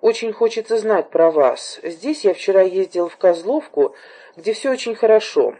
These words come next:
Сапотько с Гордеичем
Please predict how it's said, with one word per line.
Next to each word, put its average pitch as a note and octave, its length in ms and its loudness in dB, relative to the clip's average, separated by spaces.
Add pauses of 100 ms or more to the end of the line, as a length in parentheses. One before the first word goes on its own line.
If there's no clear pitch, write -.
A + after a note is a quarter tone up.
(180)
Сапотько G3+ 880 2
с - 260 -14
Гордеичем E3 920 0